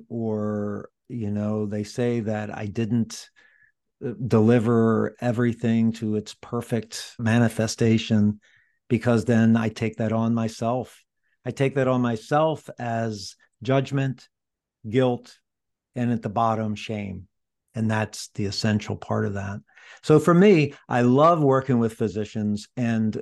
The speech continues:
what I love to do is people come to me because they are burned out or think they might be or don't wanna be, or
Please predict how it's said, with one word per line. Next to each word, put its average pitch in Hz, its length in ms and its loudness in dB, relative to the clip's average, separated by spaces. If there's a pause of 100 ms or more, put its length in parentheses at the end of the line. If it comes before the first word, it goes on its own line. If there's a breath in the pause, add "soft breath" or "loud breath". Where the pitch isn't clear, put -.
what 120 380 -2
I 127 100 -2
love 117 300 -4
to 127 80 -8
do 120 340 -4
is 107 160 -6
people 185 280 -4
come 180 260 -4
to 151 140 -8
me 139 200 -2
because 117 400 -4
they 107 380 -2 (440 soft breath)
are 123 100 -2
burned 139 300 0
out 151 180 0
or 107 80 -2
think 127 300 -4
they 156 100 -4
might 175 280 -8
be 240 300 -8
or 107 120 -6
don't 110 200 0
wanna 120 300 -4
be, 175 460 -6 (420 soft breath)
or 180 480 2